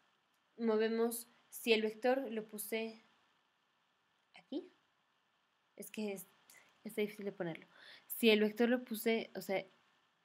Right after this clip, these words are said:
era este vector. Y puse este mismo vector aquí.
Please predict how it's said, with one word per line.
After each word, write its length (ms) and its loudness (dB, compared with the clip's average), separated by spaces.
era 180 6
este 220 0
vector. 360 -8
Y 100 0
puse 200 -2
este 160 0
mismo 280 4
vector 300 -2
aquí. 200 -12